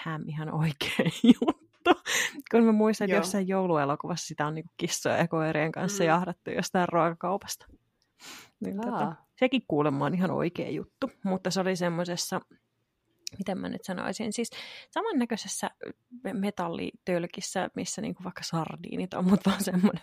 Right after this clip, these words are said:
Speaker 1: monta kertaa isompi. Niin
Speaker 2: Hmm.
Speaker 1: tota, mut se oli ainakin siinä elokuvassa. Olikohan sellainen joku Skipataan joulu?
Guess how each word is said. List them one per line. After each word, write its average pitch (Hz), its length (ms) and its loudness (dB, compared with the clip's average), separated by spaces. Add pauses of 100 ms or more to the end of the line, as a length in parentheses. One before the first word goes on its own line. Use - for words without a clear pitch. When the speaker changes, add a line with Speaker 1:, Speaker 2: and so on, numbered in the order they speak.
Speaker 1:
monta 185 340 0
kertaa 170 500 -2
isompi. 175 440 -4 (680)
Niin 370 120 0
Speaker 2:
Hmm. 165 100 0
Speaker 1:
tota, 202 300 0
mut 202 160 2 (160)
se 202 80 4
oli 262 120 10
ainakin 269 240 6
siinä 226 280 4
elokuvassa. 208 680 0 (1300)
Olikohan 226 320 4
sellainen 185 320 -2
joku 160 120 -8
Skipataan 170 720 -6
joulu? 160 340 -4